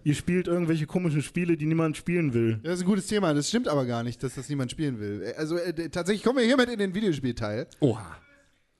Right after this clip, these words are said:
Speaker 3: Jetzt können alle anderen gehen, <laughs> genau. Sollen wir, sollen wir kurz eine Pause machen, damit ihr eure Sachen packen könnt, oder? Dann bleibt ihr noch netterweise, danke. Schön.
Speaker 2: Ich, äh,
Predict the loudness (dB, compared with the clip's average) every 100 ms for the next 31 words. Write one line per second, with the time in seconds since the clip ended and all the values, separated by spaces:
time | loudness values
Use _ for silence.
0 | _ _ -2 -2 0 -2 0 -6 -4 -2
1 | -2 -2 -2 -4 -2 -2 0 0 -2 -4
2 | -4 -4 -2 0 0 0 -10 -12 2 4
3 | 4 6 6 6 4 2 2 4 4 6
4 | 4 6 4 4 2 2 4 4 4 0
5 | 0 0 0 0 2 2 0 -12 -20 -20
6 | -20 -20 _ -10 -2 0 2 0 0 -2
7 | -6 -8 -6 -4 -6 -6 -8 -10 -12 -16
8 | -20 -16 -12 -12 -12 _ 0 0 0 -4
9 | -4